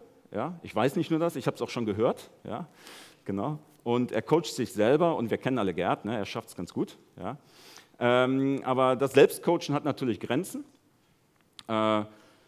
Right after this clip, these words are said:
alle, die jetzt versuchen, ja, jetzt ist bald wieder Silvester, ne? Was macht man Silvester? Was setzt man sich dort? Ein Zielzustand, ja? Äh, was weiß ich, fünf Kilo weniger,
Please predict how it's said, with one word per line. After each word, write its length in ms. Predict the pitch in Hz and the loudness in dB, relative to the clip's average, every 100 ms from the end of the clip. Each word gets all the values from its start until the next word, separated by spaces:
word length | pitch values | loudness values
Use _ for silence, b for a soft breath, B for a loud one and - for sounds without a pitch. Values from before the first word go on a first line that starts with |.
| b b _ _ | b b _ _
alle, 260 | - - 135 | -8 -4 -2
die 220 | 123 127 | 0 0
jetzt 180 | 123 - | 0 -2
versuchen, 460 | - 101 139 131 117 | -6 -4 -4 -2 -2
ja, 180 | 117 | 0
jetzt 180 | 123 123 | 0 -2
ist 160 | - - | -4 -2
bald 220 | 135 131 | 0 2
wieder 260 | 123 117 110 | 4 4 4
Silvester, 600 | 113 95 113 180 196 180 | 0 2 0 0 -2 -2
ne? 260 | 120 208 - _ _ _ b b b | -2 -4 -10 _ _ _ b b b
Was 160 | - 117 | -8 -2
macht 180 | 135 147 | 0 2
man 120 | 147 | 2
Silvester? 460 | 131 117 127 127 139 | 4 4 2 2 -2
Was 120 | 117 | 2
setzt 240 | 127 - | 2 2
man 160 | 156 151 | -4 -2
sich 160 | 156 | -4
dort? 340 | - 160 214 - - _ _ _ _ _ _ _ b b b b b | -4 -6 -6 -14 -20 _ _ _ _ _ _ _ b b b b b
Ein 220 | 95 98 | -4 -4
Zielzustand, 880 | - 196 240 - 110 - 98 78 - - _ _ _ - | 0 2 2 0 -10 -6 -6 -6 -12 -20 _ _ _ -12
ja? 260 | 113 139 131 _ _ b b b b _ | -10 -10 -14 _ _ b b b b _
Äh, 340 | 92 90 87 | -6 -4 -2
was 140 | 87 98 | -4 -6
weiß 80 | 101 | -6
ich, 140 | 110 | -6
fünf 200 | - 131 | -2 -4
Kilo 200 | - 98 | -2 -2
weniger, 560 | 117 139 123 120 120 | 0 2 2 2 0